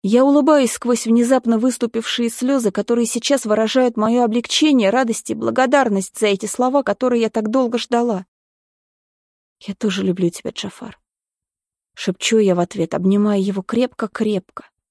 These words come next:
«Хотя ты тоже временами меня бесишь, ворчун». Он ухмыляется и целует меня, жадно проникая в мой рот языком и подхватывая под ягодицы, чтобы поднять в воздух. С удивлённым вскриком, обвившись вокруг него руками и ногами,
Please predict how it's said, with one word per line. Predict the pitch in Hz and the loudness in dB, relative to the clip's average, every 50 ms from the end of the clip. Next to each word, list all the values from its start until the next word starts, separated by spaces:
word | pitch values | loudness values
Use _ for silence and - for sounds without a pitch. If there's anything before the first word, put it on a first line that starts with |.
| _ _ _ _ _ _ _ _ _ _ | _ _ _ _ _ _ _ _ _ _
«Хотя | - - 320 311 - 302 | -4 -2 -2 0 0 0
ты | - 311 | 0 0
тоже | - - 269 - 196 175 | 0 2 0 2 2 2
временами | 180 196 208 240 277 339 339 269 185 | 2 2 4 4 4 4 4 4 4
меня | 175 180 214 262 262 | 4 2 2 2 2
бесишь, | 196 170 170 185 - - - 185 - - | 0 0 -2 -2 -4 -4 -4 -10 -10 -10
ворчун». | - - - - - - 226 208 _ _ _ _ _ _ _ _ _ _ _ _ _ _ _ _ _ _ _ _ _ _ _ _ _ _ _ _ - | -12 -14 -14 -12 -12 -12 -12 -14 _ _ _ _ _ _ _ _ _ _ _ _ _ _ _ _ _ _ _ _ _ _ _ _ _ _ _ _ -2
Он | 208 190 185 | 0 2 2
ухмыляется | 175 - - 185 180 190 240 285 285 262 240 - - - 214 208 - _ _ _ _ _ _ | 2 0 0 0 2 2 2 4 4 2 0 -2 -6 -10 -10 -12 -12 _ _ _ _ _ _
и | - - 175 | -8 -8 -6
целует | - - 185 185 214 247 233 208 - | -4 -2 -2 0 0 0 -2 -2 -4
меня, | 214 185 185 180 185 180 | -4 -6 -4 -4 -4 -2
жадно | - 214 233 233 208 190 | 0 0 0 0 0 -2
проникая | - - 190 190 202 202 - - 226 214 190 | -2 0 0 2 0 0 0 0 0 0 2
в | 190 | 2
мой | 196 196 202 | 0 0 0
рот | 208 196 - | 0 -2 -2
языком | - 180 180 185 208 202 - - 277 240 226 _ _ _ _ _ _ _ _ _ - | -2 -2 -2 0 -2 -2 0 0 0 0 0 _ _ _ _ _ _ _ _ _ -10
и | - | -8
подхватывая | 175 - 196 - - 226 226 240 233 - 208 208 202 | -2 -2 -2 -2 0 0 2 2 2 2 0 0 0
под | - 214 202 214 | 0 0 0 2
ягодицы, | 208 240 233 214 190 165 175 175 - - 190 | 2 2 2 2 0 -2 -2 -4 -4 -8 -10
чтобы | - - 180 180 180 | -6 -4 -4 -4 -2
поднять | - - 185 190 208 220 202 - 185 | -2 0 0 2 2 0 0 -2 -4
в | 175 | -4
воздух. | 175 185 185 175 - - - - - _ _ _ _ _ _ _ _ _ _ _ _ _ _ _ _ _ _ _ _ _ _ _ _ _ | -2 0 0 -2 -2 -4 -16 -18 -18 _ _ _ _ _ _ _ _ _ _ _ _ _ _ _ _ _ _ _ _ _ _ _ _ _
С | - - 185 | -8 -4 -2
удивлённым | 170 180 175 170 180 196 214 226 233 233 208 185 | 0 0 0 2 2 4 4 4 4 4 2 0
вскриком, | - - - 214 220 254 - - 240 226 | -2 -4 0 0 2 2 2 2 2 4
обвившись | 220 196 180 180 202 247 240 - - 220 - - | 4 2 0 0 0 0 -2 -2 -4 -6 -2 -2
вокруг | 180 175 - 233 233 226 | -2 -2 0 -2 -2 0
него | 233 226 202 202 196 | 0 0 2 2 0
руками | 190 180 - 220 233 240 226 | 0 0 2 2 2 2 2
и | 202 | 2
ногами, | 180 170 160 175 202 233 277 269 240 196 _ | 0 -2 0 0 2 2 4 2 2 0 _